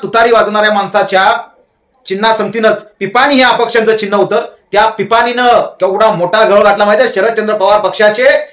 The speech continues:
कम, दहा आमदार, कुठं कमी, कुठं कमी दहा आमदार त्या पक्षाचे त्या पिपाणीनं पाडले. तुम्हाला मी, माझ्याकडे माहिती आहे, आपण ती माहिती बघूया. पिपाणीनं पाडलेले आमदार, पहिला मतदारसंघ येतो, त्यामध्ये पिपाणीनं ज्या ठिकाणी आमदार राष्ट्रवादीचे पाडले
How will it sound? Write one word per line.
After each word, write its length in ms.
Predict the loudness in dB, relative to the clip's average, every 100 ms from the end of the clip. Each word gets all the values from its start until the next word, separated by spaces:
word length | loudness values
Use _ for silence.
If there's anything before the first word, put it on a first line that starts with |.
| _ _
कम, 140 | -4 -4 -8
दहा 360 | -18 -8 0 0
आमदार, 460 | 0 -4 0 0 0
कुठं 180 | 0
कमी, 180 | 0 -2 -6 -12 _ -10
कुठं 140 | -6
कमी 120 | -6
दहा 260 | -6 -2 0
आमदार 400 | 0 0 0 -2 -6 _ -2
त्या 120 | 0
पक्षाचे 400 | 0 0 0 0 -4 -18 _ _ -2
त्या 120 | 0
पिपाणीनं 440 | 0 0 0 0
पाडले. 680 | 0 0 0 0 0 -4 -16 _ _
तुम्हाला 260 | -6 -2 -2
मी, 240 | -2 -6 -10 -4
माझ्याकडे 260 | -2 0
माहिती 320 | 0 0 2 0
आहे, 400 | 0 -4 -18 -20 -20 _ _ -6
आपण 220 | -4 -4
ती 40 |
माहिती 280 | 0 0 0
बघूया. 340 | 0 2 2 0 -4 _ _ _ -16 -16 -8 -4
पिपाणीनं 360 | 0 0 0
पाडलेले 360 | 0 0 2 0
आमदार, 380 | 0 2 2 0 -4 -18 _ _ _ _ _ _ _ _ _ _ _ _ _ _ _ _ _ _
पहिला 280 | -2 0 2
मतदारसंघ 420 | 2 2 0 2
येतो, 340 | 2 4 4 4
त्यामध्ये 340 | 2 2 0
पिपाणीनं 800 | -4 -10 _ -4 0 0 0 0
ज्या 300 | 0 0 0
ठिकाणी 440 | 0 0 0 0 -2
आमदार 480 | -4 -2 0 0
राष्ट्रवादीचे 440 | 0 -2 0 0 -2
पाडले 640 | 0 0 2 0 0 -4